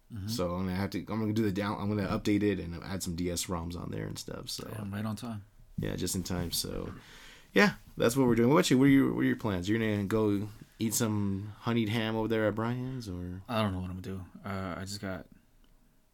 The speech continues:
Speaker 1: I just had to do some dental work, you know? Been on meds.
Speaker 2: You seem better. You seem better. You're not aching or rolling over in pain.
Speaker 1: No, it's the first time where I, I don't feel, like, this ache, right?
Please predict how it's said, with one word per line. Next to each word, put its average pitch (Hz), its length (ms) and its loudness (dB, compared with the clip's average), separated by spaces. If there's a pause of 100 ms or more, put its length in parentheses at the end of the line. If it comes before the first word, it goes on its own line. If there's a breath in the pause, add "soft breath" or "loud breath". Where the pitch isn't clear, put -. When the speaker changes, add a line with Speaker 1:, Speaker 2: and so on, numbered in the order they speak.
(140)
Speaker 1:
I 117 40 -6
just 113 100 0
had 120 140 2
to 107 80 2
do 98 80 -4
some 95 180 -2
dental 92 220 -4
work, 95 180 -4 (320)
you 98 80 -4
know? 98 200 0 (180)
Been 104 140 2
on 98 140 2
meds. 95 420 -4 (160)
Speaker 2:
You 110 140 -4
seem 180 220 2
better. 208 300 4
You 104 60 0
seem 147 200 2
better. 143 320 6
You're 110 100 2
not 120 240 0
aching 127 560 2
or 107 200 2
rolling 110 320 2
over 113 240 -2
in 101 80 -4
pain. 117 300 -4
Speaker 1:
No, 123 200 8
it's 113 120 2
the 123 60 0
first 117 340 -4 (160)
time 110 260 0
where 101 100 2
I, 98 260 -2
I 104 40 -4
don't 107 100 0
feel, 110 160 2
like, 98 180 -4
this 85 200 -8
ache, 107 360 -6 (120)
right? 113 260 -4